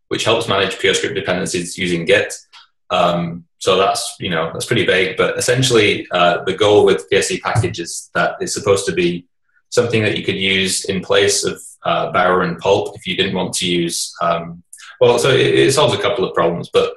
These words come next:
uh, you know, some, some people don't like to use Bower and Pulp for various reasons because they don't wanna depend on Node or, you know, they want a pure, um,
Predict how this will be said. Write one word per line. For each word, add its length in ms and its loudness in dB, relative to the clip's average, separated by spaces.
uh, 240 2
you 100 -2
know, 120 0
some, 340 2
some 180 2
people 260 2
don't 200 4
like 200 2
to 80 -2
use 160 -4
Bower 340 2
and 80 -6
Pulp 320 0
for 80 -10
various 320 2
reasons 380 -2
because 480 -2
they 100 -2
don't 140 0
wanna 160 -2
depend 260 -4
on 120 -4
Node 400 2
or, 420 0
you 80 -6
know, 100 -4
they 80 0
want 280 0
a 80 -20
pure, 340 2
um, 420 -4